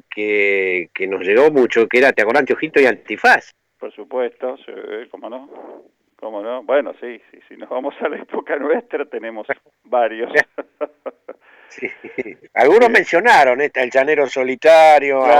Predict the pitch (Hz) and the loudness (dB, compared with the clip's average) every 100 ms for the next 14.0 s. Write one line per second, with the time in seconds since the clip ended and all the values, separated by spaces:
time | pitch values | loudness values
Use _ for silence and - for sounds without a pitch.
0 | 139 135 156 147 120 120 123 117 110 110 | 6 6 6 4 2 -4 -8 -8 -8 -6
1 | 110 160 147 113 120 123 101 98 - _ | -2 2 2 -2 -6 -8 -8 -14 -20 _
2 | _ - 110 101 - - 98 - - 95 | _ -12 -12 -12 -16 -16 -16 -18 -20 -20
3 | - 190 185 196 233 240 202 185 208 202 | -14 -6 -2 -2 -4 -8 -8 -8 -10 -12
4 | 185 170 160 - 160 165 156 - 156 147 | -12 -12 -12 -10 -8 -8 -10 -12 -14 -14
5 | 131 120 - 135 131 143 131 113 - 127 | -16 -18 -14 -12 -8 -6 -6 -12 -14 -18
6 | 120 _ 107 98 95 110 123 135 110 - | -18 _ -20 -20 -20 -20 -16 -16 -16 -18
7 | 120 113 131 131 127 113 110 - 104 120 | -20 -20 -14 -10 -8 -8 -10 -20 -20 -20
8 | 113 107 113 - 117 117 127 123 117 98 | -20 -18 -18 -16 -14 -14 -14 -16 -18 -18
9 | 92 _ _ _ _ _ _ - 107 113 | -20 _ _ _ _ _ _ -20 -14 -8
10 | 117 120 113 113 - - 107 - 104 107 | -4 -4 -4 -8 -12 -16 -18 -16 -16 -14
11 | 113 113 - _ - - - - - - | -14 -18 -20 _ -20 -20 -20 -20 -20 -20
12 | _ 120 113 87 101 104 113 - 107 110 | _ -12 -10 -10 -10 -12 -16 -18 -18 -16
13 | 101 123 123 - 98 104 147 160 160 _ | -14 -14 -16 -20 -16 -14 -12 -14 -18 _